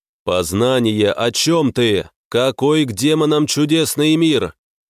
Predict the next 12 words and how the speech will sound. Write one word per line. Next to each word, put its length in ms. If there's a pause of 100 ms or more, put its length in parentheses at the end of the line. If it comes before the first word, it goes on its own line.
(180)
Ты 320
извращаешь 1080
и 20
ломаешь 640
все, 360
к 120
чему 340
прикасаешься 960
во 140
время 340
своих 440
экспериментов. 1000